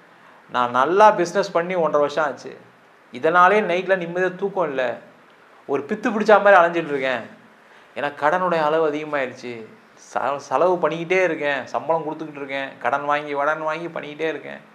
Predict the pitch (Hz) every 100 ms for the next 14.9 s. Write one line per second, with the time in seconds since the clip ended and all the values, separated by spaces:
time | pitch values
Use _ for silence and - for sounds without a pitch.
0 | _ - - 147 147 - 190 160 147 143
1 | 139 139 135 139 - - - - - 123
2 | 156 190 180 208 208 185 180 180 165 156
3 | 147 139 147 180 180 - - - - _
4 | - 165 196 214 156 143 151 156 127 104
5 | - - 127 151 - 147 120 120 120 143
6 | 151 - 117 135 170 165 156 156 151 147
7 | 127 139 147 131 123 117 113 131 143 -
8 | - - - 120 143 165 160 147 127 120
9 | 139 147 - - - - _ - 220 226
10 | 220 208 190 185 175 156 156 151 156 156
11 | 160 156 135 123 117 113 110 110 127 123
12 | 117 113 135 143 147 - - _ _ -
13 | - - - - 143 151 139 156 175 220
14 | 180 180 190 185 165 170 - 165